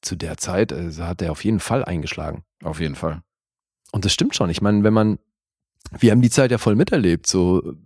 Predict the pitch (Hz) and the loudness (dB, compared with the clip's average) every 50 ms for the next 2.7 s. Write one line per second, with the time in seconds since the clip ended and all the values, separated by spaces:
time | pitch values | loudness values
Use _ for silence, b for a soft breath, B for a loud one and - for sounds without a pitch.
0 | _ - - - 110 - - - 117 107 98 95 101 90 104 110 120 131 _ - | _ -6 -2 -2 0 0 2 2 4 4 4 4 2 4 4 4 4 2 _ -6
1 | - 127 120 127 139 135 104 92 95 - - 160 180 - 98 85 - 65 92 - | 0 0 0 2 2 0 0 -2 -2 0 0 2 2 2 0 -2 -2 -6 -8 -8
2 | - - 90 95 95 95 110 107 90 85 85 85 90 104 | -6 -4 -2 0 0 2 2 0 0 -2 -4 -6 -6 -8